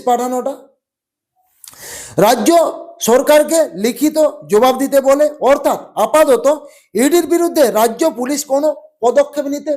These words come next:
পারবে না। একদম ঠিক কথা। সিবিআই এর পর আসে ইডি।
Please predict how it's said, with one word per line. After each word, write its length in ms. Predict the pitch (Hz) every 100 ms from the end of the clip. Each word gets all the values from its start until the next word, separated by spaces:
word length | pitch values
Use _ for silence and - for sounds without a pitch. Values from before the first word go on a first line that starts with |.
| -
পারবে 320 | 202 196 220 220
না। 120 | 156 107 _ _ _ _ _ _ _ _ -
একদম 360 | 262 269 302 311 269
ঠিক 160 | 233 285 277
কথা। 240 | 277 294 - _ _ _ _ _ _ _ _ _ _ _ - _
সিবিআই 640 | - 240 277 339 339 339 339
এর 80 | 339 - 214
পর 200 | 277 302
আসে 260 | 294 294 320 - -
ইডি। 300 | 185 185